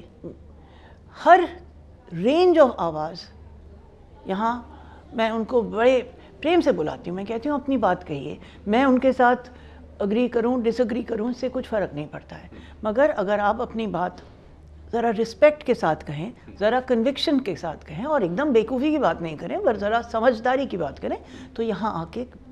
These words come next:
कहिए, सुनाइए, सुनिए। ये, ये जो एक भावना थी, ये लोगों के मन में आई।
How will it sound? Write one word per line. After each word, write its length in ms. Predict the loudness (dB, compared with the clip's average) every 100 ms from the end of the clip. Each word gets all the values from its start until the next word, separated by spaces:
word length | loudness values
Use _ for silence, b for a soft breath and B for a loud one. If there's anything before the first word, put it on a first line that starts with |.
| -12 0
कहिए, 460 | 2 4 4 2 B B -10
सुनाइए, 600 | -4 -2 0 0 0 -2 -12
सुनिए। 520 | 4 6 6 0 -16 -18 B B B B -20 -10 -2
ये, 340 | 2 2 0
ये 220 | -2 2 2
जो 140 | 2
एक 160 | 0 0
भावना 380 | -4 -2 -4
थी, 240 | -6 -10 -12 B B -10
ये 440 | -2 2 2 0 -6 -14
लोगों 320 | 0 2 2 -2
के 140 | -4
मन 180 | -6 -6
में 220 | -6 -6 -2
आई। 300 | -2 -2